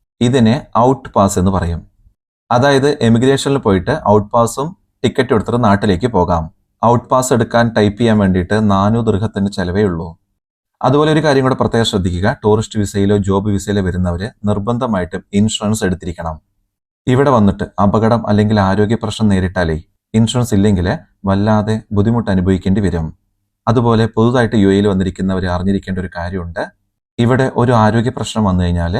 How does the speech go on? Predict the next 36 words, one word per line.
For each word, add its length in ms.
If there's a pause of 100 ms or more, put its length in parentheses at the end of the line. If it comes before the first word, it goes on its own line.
(200)
ആശുപത്രിയിലേക്ക് 560
പോകാൻ 200
നിങ്ങൾക്ക് 260 (100)
ആംബുലൻസ് 380
വിളിക്കാവുന്നതാണ്. 680 (580)
തൊള്ളായിരത്തി 440
തൊണ്ണൂറ്റെട്ട് 420
എന്ന 160
നമ്പറിലേക്ക് 400
വിളിച്ചാൽ 260 (120)
ഉടൻ 240
തന്നെ 200
ആംബുലൻസ് 380
എത്തും. 220 (540)
എന്നിട്ട് 300
നിങ്ങളെ 220 (100)
സർക്കാർ 320 (100)
ആശുപത്രി 480
അടിയന്തര 340
വിഭാഗത്തിലേക്ക് 440
എത്തിക്കും. 320 (960)
അതുപോലെ 360
നിങ്ങൾ 140 (120)
യു 80 (120)
എയിൽ 140 (140)
ജോലിക്ക് 320
വരികയാണെങ്കിൽ 440
ഈ 100
കാര്യം 260
കൂടെ 160
ശ്രദ്ധിക്കുക. 380 (640)
നാട്ടിൽ 340
നിന്ന് 180
തന്നെ 200
ഇന്റർനെറ്റ് 420
വഴി 140